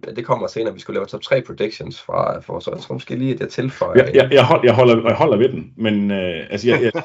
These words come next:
Speaker 2: vil i hvert fald godt holde ved i det, i det, i det, jeg siger, det er, at han kommer ikke til at spille noget, der minder om All-Star-niveau.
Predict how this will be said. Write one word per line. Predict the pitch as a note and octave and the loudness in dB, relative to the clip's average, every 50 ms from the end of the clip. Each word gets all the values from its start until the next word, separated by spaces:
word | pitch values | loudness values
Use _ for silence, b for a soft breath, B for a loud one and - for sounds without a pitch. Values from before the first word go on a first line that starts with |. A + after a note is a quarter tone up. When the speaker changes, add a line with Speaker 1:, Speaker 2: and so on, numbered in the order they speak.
| B2+ | -4
Speaker 2:
vil | A2+ | -2
i | A#2+ | 0
hvert | A#2+ A#2 | 0 0
fald | C#3 B2+ | 0 0
godt | C#3+ C3 | -2 0
holde | B2 B2+ A#2 G#2 | 0 0 0 0
ved | D3 | 0
i | C3 A#2 | 0 0
det, | G2+ G2+ - | -2 -4 -8
i | A#2 | -8
det, | A2 A2 - | -8 -8 -8
i | G2 | -8
det, | F#2+ - B2 | -4 0 0
jeg | A2 F#2+ | 0 0
siger, | - A2 A2+ A2+ G#2 | -2 -2 -2 -2 -2
det | G#2 F#2+ F#2 | -2 -2 -4
er, | F#2 | -4
at | D2 A#1+ E2 | -6 -8 -10
han | F2 F2 F2+ F2+ F2+ - - - | -8 -8 -8 -8 -8 -10 -12 -10
kommer | - - F#2 F2+ | -6 -6 -4 -4
ikke | G2+ G#2 | -4 -4
til | - G#2+ | -4 -6
at | F#2 | -4
spille | - - G#2 G#2 | -2 0 0 2
noget, | G2+ G2+ G2 | 2 2 0
der | G2 | 0
minder | F#2+ G2 G2 G2+ F#2+ | 0 0 0 0 -2
om | - - G2 G2+ | -2 -2 -2 -2
All-Star-niveau. | G#2 G#2 - F#2 E2+ E2+ F2 E2+ E2 A2 A#2 B2 - - | -2 -2 -4 -6 -6 -6 -6 -2 2 2 2 2 0 -6